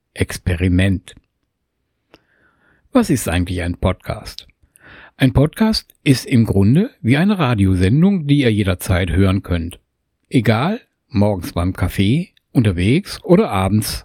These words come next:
auf dem Sofa. Das Tolle daran, man kann Pause machen,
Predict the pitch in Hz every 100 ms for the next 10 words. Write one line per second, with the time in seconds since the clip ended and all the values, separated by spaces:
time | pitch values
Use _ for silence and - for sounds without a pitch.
0 | - 120 208 170 101 80 - - - _
1 | _ - - - - - 180 - 226 214
2 | 190 170 170 170 - _ - _ _ -
3 | 123 120 113 110 104 92 92 131 151 165
4 | 160 147 135 160 147